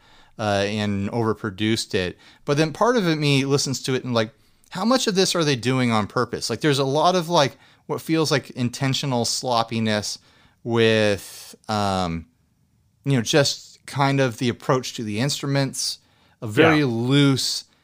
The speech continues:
Speaker 1: kind of, like, swaggery, uh, kind of intentionally offbeat, sort of, like,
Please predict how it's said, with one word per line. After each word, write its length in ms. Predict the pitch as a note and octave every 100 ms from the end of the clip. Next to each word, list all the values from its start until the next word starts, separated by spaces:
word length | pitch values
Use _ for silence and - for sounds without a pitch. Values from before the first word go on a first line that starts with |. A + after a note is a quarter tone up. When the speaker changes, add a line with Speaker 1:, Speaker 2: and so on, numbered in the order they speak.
| _
Speaker 1:
kind 180 | D3 C#3+
of, 60 |
like, 140 | C#3 A#2+
swaggery, 1400 | - - C3 C3+ C#3 C#3 C#3+ C#3 C3+ C3 B2+ B2 A#2 A2+ - _ _
uh, 580 | A#2 A2+ A2 G#2 G2+ G2 - -
kind 280 | - C3+ B2+
of 420 | B2 A2+ - - _ _
intentionally 960 | C#3 B2+ D#3 E3 - E3+ C#3+ B2+ A#2 A#2 _ _ -
offbeat, 1040 | A#2+ A#2+ A2 - A2+ G2+ F#2 A#2 A2 - - _ _ _ _ -
sort 300 | - B2 A#2
of, 120 | G#2+
like, 240 | A2+ -